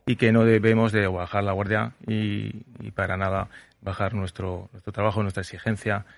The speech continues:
nuestro sacrificio día a día de estar ahí,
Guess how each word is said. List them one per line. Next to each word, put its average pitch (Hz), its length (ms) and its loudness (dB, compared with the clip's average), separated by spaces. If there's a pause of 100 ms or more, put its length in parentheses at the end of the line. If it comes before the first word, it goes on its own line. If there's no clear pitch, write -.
(300)
nuestro 98 680 -2
sacrificio 104 500 0
día 104 140 2
a 98 40 0
día 110 160 0
de 104 60 0
estar 104 220 0
ahí, 113 240 2